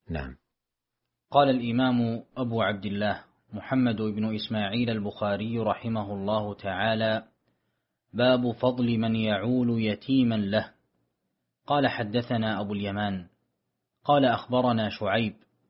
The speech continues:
Speaker 2: عن الزهري". قال: حدثني عبد الله بن أبي بكر أن عروة بن الزبير أخبره أن عائشة زوج النبي صلى الله عليه وسلم قالت:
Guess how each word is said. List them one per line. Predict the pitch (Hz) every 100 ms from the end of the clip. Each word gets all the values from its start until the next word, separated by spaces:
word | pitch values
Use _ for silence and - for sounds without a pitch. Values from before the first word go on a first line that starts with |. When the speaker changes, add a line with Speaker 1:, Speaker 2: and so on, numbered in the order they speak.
| _ _ _ -
Speaker 2:
عن | 120
الزهري". | 110 98 98 95 113 110 95 _ _ _ _ _ _
قال: | - 135 123
حدثني | 127 110 120 131 123 117 110 98
عبد | 113 117
الله | 117 110 120 113 113
بن | 107
أبي | 110 104 104
بكر | 101 120 - 95 - _ _ _ _ _ _ _ 131
أن | 135 123
عروة | 110 113 139 - 120
بن | 117
الزبير | 113 107 113 127 123 110
أخبره | 98 - 131 101 - _ _ _ _ _ _ _ 131
أن | 135 123
عائشة | 107 117 123 135 127 120 113
زوج | 127 123
النبي | 120 117 110 120 127 120
صلى | - 120
الله | 117 110 120 117 120
عليه | 110 107 120 110 113
وسلم | 107 - 120 113 107
قالت: | 98 - 123 110 101 -